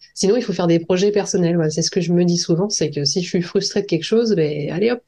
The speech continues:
je me lance dans un projet à moi, qui cette fois-ci, du coup, je serai toute seule dessus, ou alors on peut aussi la faire, le faire entre amis, hein.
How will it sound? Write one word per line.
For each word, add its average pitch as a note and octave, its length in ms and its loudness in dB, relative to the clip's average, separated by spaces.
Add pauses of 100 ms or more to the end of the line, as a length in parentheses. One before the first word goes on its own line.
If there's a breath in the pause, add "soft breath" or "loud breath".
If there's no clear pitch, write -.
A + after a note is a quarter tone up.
je F3 100 0
me D#3 80 2
lance F#3+ 300 2
dans E3 280 0
un D#3 100 2
projet F3+ 300 0
à E3+ 100 2
moi, A3+ 340 0 (1300 loud breath)
qui - 160 -14
cette - 140 -4
fois-ci, D#3+ 300 0
du D#3+ 120 2
coup, E3+ 100 -2
je F3 100 -2
serai D#3+ 120 -2
toute E3 180 -2
seule E3+ 140 0
dessus, E3+ 220 2
ou G3 160 2
alors E3+ 200 2
on E3 40 -12
peut F3 80 -2
aussi E3+ 180 0
la E3 120 0
faire, E3 200 -6
le E3+ 120 2
faire E3 200 -2
entre D#3 180 -2
amis, F#3 260 0
hein. F3+ 140 -4